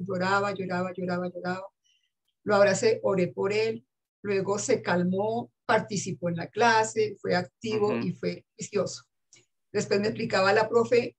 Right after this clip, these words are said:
Speaker 1: principal de él, pues, que estaba teniendo problemitas con papá y mamá que se estaban divorciando, y bueno, pues, él estaba
Speaker 2: Mm.
Speaker 1: manifestando,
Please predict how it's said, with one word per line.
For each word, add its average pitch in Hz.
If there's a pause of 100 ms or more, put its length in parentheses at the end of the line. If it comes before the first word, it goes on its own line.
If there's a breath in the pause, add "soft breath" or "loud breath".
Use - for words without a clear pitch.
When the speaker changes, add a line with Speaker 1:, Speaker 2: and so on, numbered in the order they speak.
(100)
Speaker 1:
principal 185
de 208
él, 277
pues, 277
que 190 (100)
estaba 196
teniendo 196
problemitas 185
con 196
papá 180
y 170
mamá 175
que 190
se 190
estaban 175
divorciando, 220
y 214
bueno, 175
pues, -
él 180
estaba 185
Speaker 2:
Mm. -
Speaker 1:
manifestando, 190